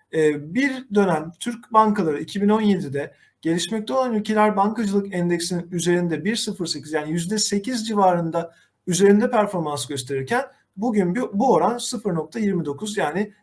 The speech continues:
yaklaşık yüzde otuzu civarında gelişen ülke bankalarına olan bir oranla işlem görüyor Türk bankaları. E, tabi burada da bir sıfır sekizden sıfır yirmi dokuza yüksek yüzde de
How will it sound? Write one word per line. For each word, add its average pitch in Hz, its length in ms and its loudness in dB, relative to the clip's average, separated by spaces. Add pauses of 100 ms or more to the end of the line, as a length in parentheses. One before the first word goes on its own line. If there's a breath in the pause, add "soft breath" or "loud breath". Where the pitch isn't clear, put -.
yaklaşık 175 540 -4
yüzde 170 480 -2
otuzu 170 540 -2
civarında 151 800 -4 (280 soft breath)
gelişen 165 360 -2
ülke 156 240 -6
bankalarına 139 540 -4
olan 147 300 -4
bir 160 80 -6
oranla 170 400 2
işlem 180 400 0
görüyor 131 340 -2 (140)
Türk - 240 -10
bankaları. 139 580 -4 (280 loud breath)
E, 151 100 -8
tabi 196 220 -4
burada 190 260 2
da 208 300 2
bir 208 120 6
sıfır 180 320 -2
sekizden 135 480 -6
sıfır 190 340 -2
yirmi 139 260 -2
dokuza 131 480 0 (240 loud breath)
yüksek 220 520 -2
yüzde 147 400 0
de 208 220 0